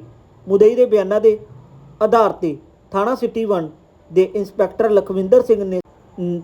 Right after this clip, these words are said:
ਪੁਲਿਸ ਪਾਰਟੀ ਸਮੇਤ ਸੀ ਸੀ ਟੀ ਵੀ ਕੈਮਰੇ ਖੰਗਾਲੇ ਗਏ ਤੇ ਉਸ ਤੋਂ ਬਾਅਦ ਪੁਲਿਸ ਵੱਲੋਂ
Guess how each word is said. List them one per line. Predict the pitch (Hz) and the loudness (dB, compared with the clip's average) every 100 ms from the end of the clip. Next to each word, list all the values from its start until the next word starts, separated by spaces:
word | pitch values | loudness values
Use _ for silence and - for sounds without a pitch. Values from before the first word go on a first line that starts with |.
| - | 2
ਪੁਲਿਸ | 214 233 254 | 2 2 -4
ਪਾਰਟੀ | - 196 180 196 | -6 -4 -4 -8
ਸਮੇਤ | 185 185 165 | -10 -8 -8
ਸੀ | 165 202 | -6 -8
ਸੀ | 220 | -8
ਟੀ | 214 | -8
ਵੀ | 208 | -10
ਕੈਮਰੇ | 208 190 165 160 156 147 - - _ - | -4 -4 -2 -6 -6 -8 -14 -20 _ -2
ਖੰਗਾਲੇ | 202 190 175 160 151 | 2 4 4 4 0
ਗਏ | 135 120 - - - - | -2 -8 -18 -20 -20 0
ਤੇ | 202 180 170 - - - | 4 4 0 -16 -8 2
ਉਸ | 220 | 2
ਤੋਂ | 220 254 226 | 4 2 2
ਬਾਅਦ | 190 170 160 - - - | 0 -4 -10 -18 -20 2
ਪੁਲਿਸ | 220 220 | 2 4
ਵੱਲੋਂ | 247 208 190 | 0 2 2